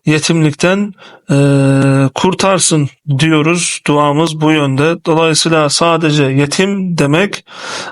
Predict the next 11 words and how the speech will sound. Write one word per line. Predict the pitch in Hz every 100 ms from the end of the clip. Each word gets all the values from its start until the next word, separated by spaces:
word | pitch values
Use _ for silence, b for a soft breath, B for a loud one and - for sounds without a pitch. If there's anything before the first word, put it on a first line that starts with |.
| B
e, | 143 143 143 139 139 139 139 139 139 139 135 135 - -
annesi | 151 151 147 -
babası | 156 139 135 -
olmayan | - 160 156 135 151 180 165
demek | 139 135 127 -
değil. | 156 180
Aslında | 175 143 - 151 139
buradaki | 151 135 135 -
yetim | 131 147 147 196 190 - -
nedir | 156 156 170 170
bizzat? | 143 135 185 202